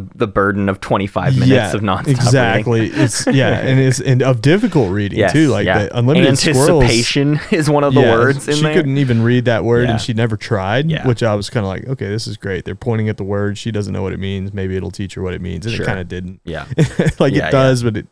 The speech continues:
Speaker 2: kinda doesn't 'cause she's not really privy
Speaker 1: She's
Speaker 2: to
Speaker 1: not
Speaker 2: the
Speaker 1: there yet.
Speaker 2: joke,
Speaker 1: Yeah,
Speaker 2: which is
Speaker 1: exactly.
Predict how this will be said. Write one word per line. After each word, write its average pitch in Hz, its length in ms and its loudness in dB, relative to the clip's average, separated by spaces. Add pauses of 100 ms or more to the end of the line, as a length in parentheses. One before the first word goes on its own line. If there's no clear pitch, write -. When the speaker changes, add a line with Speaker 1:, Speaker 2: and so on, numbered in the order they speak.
(120)
Speaker 2:
kinda 104 220 -2
doesn't 101 440 -4
'cause 101 340 -6
she's 104 200 -6
not 98 200 -6
really 98 320 -6 (440)
privy 123 220 2
Speaker 1:
She's 113 60 0
Speaker 2:
to 104 60 -4
Speaker 1:
not - 80 -2
Speaker 2:
the 98 60 -4
Speaker 1:
there 73 80 -4
yet. 92 100 -2
Speaker 2:
joke, - 440 -2 (120)
Speaker 1:
Yeah, 101 200 0
Speaker 2:
which 101 140 -2
is 98 120 2
Speaker 1:
exactly. 90 240 -4